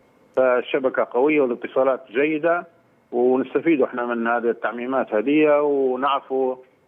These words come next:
الآثار ال-، ال-، حتى الإعصار أو ال-، العاصفة اللي، آه، مرت على ليبيا كنا نتابعوا فيها لما كانت في جزر، جزر اليونان،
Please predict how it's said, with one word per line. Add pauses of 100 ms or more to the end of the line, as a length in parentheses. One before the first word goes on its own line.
(100)
الآثار
ال-،
ال-،
حتى (440)
الإعصار
أو
ال-،
العاصفة
اللي، (500)
آه، (180)
مرت
على
ليبيا
كنا
نتابعوا
فيها
لما
كانت
في
جزر،
جزر
اليونان،